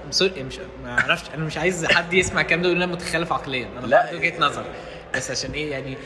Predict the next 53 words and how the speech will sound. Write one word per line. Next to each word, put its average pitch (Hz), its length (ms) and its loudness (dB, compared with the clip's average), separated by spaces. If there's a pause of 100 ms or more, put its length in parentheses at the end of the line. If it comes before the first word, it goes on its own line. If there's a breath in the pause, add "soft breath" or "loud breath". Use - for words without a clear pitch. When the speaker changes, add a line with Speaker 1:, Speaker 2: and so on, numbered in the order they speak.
(140 loud breath)
Speaker 1:
لو 202 140 8
Speaker 2:
ابني، 226 240 4
Speaker 1:
حد 214 40 8
Speaker 2:
المشكلة، 208 500 4
Speaker 1:
فكر 196 180 4
يعمل 185 240 4
Speaker 2:
المشكلة، 196 220 0 (200)
Speaker 1:
كومنت 95 160 -2
يعارضني، 151 300 4
Speaker 2:
يا 180 60 4
Speaker 1:
يعني. 135 280 4
Speaker 2:
حبيبي، 143 600 -4
أنت 160 180 -2
ال-، 131 300 -2
أنا 143 120 2
عارف 175 220 4
والله 143 120 -8
أنت 147 100 -8
هتقول 135 240 0
إيه. 131 100 -8 (180)
<laughs> 135 60 2
أنا 165 80 -2 (180)
عارف 185 240 2
والله 139 320 4
أنت 147 80 -4
Speaker 1:
إن 131 60 0
Speaker 2:
هتقول 180 140 6
Speaker 1:
هما 240 120 6
Speaker 2:
إيه. 190 140 0 (640 loud breath)
بس 233 260 4
ما 196 140 4
هو، 185 280 4
ما 156 80 -6
هو 165 60 0
ده، 285 300 4
ما 180 80 2
دي 277 120 6
حقيقة. 214 480 6 (600 loud breath)
ما 135 60 2
دي 160 120 4
حقيقة. 151 500 4
أنا 160 120 4
معلش 107 460 4
يا 202 60 6
Speaker 1:
أنا 226 100 10
Speaker 2:
عم، 233 80 6
Speaker 1:
ليه، 214 420 2
أنا 262 100 6
ليه 233 220 8
Speaker 2:
اسمعني. 233 180 4
Speaker 1:
يطلع 214 240 4
دين 175 220 -2 (160)
أمي؟ 233 280 -2